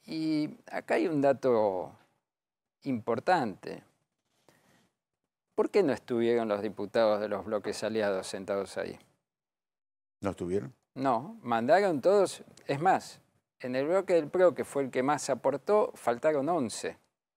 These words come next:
Speaker 2: Bueno, porque empiezan a,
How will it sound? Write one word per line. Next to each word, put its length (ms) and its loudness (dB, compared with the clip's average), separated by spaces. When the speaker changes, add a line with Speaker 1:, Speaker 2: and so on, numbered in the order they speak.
Speaker 2:
Bueno, 200 6
porque 200 -4
empiezan 420 4
a, 100 2